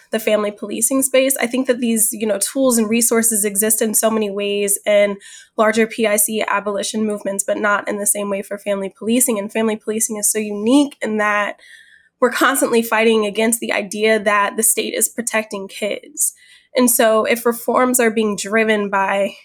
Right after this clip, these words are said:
you know, the insistence that there does need to be this protection and surveillance, I, I wanted to create something that would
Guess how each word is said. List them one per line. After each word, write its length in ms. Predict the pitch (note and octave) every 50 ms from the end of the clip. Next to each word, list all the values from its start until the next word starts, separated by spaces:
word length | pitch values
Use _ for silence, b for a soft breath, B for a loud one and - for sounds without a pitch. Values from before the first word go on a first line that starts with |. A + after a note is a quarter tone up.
| _ -
you 100 | A#3+ A#3
know, 140 | A3 G#3+ G3+
the 140 | G3 G#3
insistence 640 | G#3+ G#3 G#3+ - - A#3+ A#3+ - - A#3+ A3 G#3 G#3 -
that 220 | - G#3+ G#3 -
there 340 | A#3+ A3 G#3 G#3 G#3 - - _
does 240 | - A3+ A3 A3+ A3
need 180 | A#3 A3+ A3 A3+
to 80 | - -
be 120 | C4 -
this 160 | - - -
protection 500 | - - - A3+ - - A3+ A3+ - A#3
and 160 | G#3+ G#3 G#3 -
surveillance, 840 | - G#3 G3 F#3 G#3 G#3 G#3+ A3 G3+ A3 - - - - - - B B B B B B B B B B -
I, 380 | - A#3 A3 G3+ G#3 G#3 - -
I 100 | - A3
wanted 260 | G#3+ A#3 B3 B3 A#3+
to 100 | A#3 -
create 220 | - - A3+ G#3+ -
something 380 | - G#3+ A3 A3+ A#3 A3 A3
that 140 | A3 G3+ -
would 300 | - G#3 G3+ G3+ G3 G3+